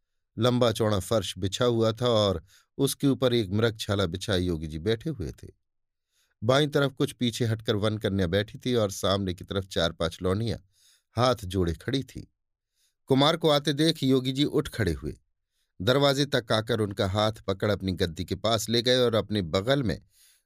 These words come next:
दाहिने ओर मृगछाला पर बैठाया। वन कन्या उठकर कुछ दूर जा खड़ी हुई और प्रेम भरी निगाहों से कुमार को देखने लगी। सब तरफ से हटकर कुमार की निगाह भी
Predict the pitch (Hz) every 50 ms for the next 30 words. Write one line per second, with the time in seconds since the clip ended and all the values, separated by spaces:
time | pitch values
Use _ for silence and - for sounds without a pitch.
0 | _ - 107 104 127 135 139 151 156 151 147 139 139 139 131 117 117 117 120 110
1 | 107 - - - 101 98 92 82 - 82 78 73 82 87 90 - 117 127 92 67
2 | 57 - - _ _ _ _ _ _ _ _ _ _ _ _ _ _ _ _ _
3 | _ _ - 104 139 156 175 160 175 165 165 170 160 156 151 - - 151 139 -
4 | 151 127 127 120 139 143 139 113 131 127 120 110 131 127 143 135 135 151 147 143
5 | 135 127 120 - - 135 135 135 127 113 104 110 117 113 110 101 92 117 123 131
6 | 123 110 - 104 - 104 95 92 82 78 - - 95 95 135 165 - - 151 117
7 | 80 64 - - - - _ _ _ _ _ _ _ _ _ _ _ _ _ _
8 | _ _ _ _ _ _ _ - - 160 156 147 - 170 165 160 139 - 147 135
9 | 139 139 - 156 135 - - 120 123 131 131 127 - - 101 95 90 92 123 156
10 | 151 120 95 87 82 76 69